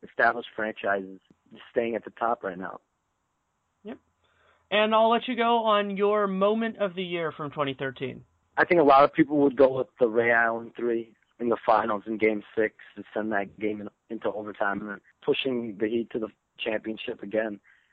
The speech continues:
Speaker 1: But what still sticks in my mind, <clears throat> and I wrote about this after the game, after that game, was LeBron's, his, his transcendent moment in the finals where he had the, the block on Thiago Splitter, he had the assist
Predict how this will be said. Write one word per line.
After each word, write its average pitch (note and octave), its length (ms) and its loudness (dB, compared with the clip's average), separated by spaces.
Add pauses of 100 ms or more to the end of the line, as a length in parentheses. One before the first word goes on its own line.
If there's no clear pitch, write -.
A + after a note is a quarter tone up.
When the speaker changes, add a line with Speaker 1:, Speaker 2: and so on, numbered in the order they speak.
(200)
Speaker 1:
But C#3 200 2 (200)
what D3+ 260 6
still F3 200 4 (160)
sticks D#3 240 2
in C#3 100 0
my C3+ 180 4
mind, C3 460 0
<clears throat> - 80 -16
and C#3 480 -4
I C3 100 4
wrote C3+ 240 6
about A2 380 4
this G2 160 -6 (180)
after B2 260 -6
the G#2+ 100 -10
game, G#2+ 400 -8 (380)
after A#2+ 200 -6
that A#2+ 160 0
game, A#2 200 -2
was A2+ 200 -4
LeBron's, A#2+ 480 0 (280)
his, C#3 220 -2 (240)
his C3 160 -10 (240)
transcendent C3+ 540 0
moment B2+ 480 0 (280)
in B2 260 -2
the A2+ 140 -6
finals A#2 360 4
where A2+ 140 -2
he A2+ 80 0
had A2 200 4
the, G2 100 -12 (200)
the - 60 -14
block C3+ 460 4
on B2 100 0
Thiago A2+ 400 -2 (100)
Splitter, A2 420 -2 (120)
he A2+ 140 -8
had A2 120 -2
the A2+ 100 -6
assist - 320 -4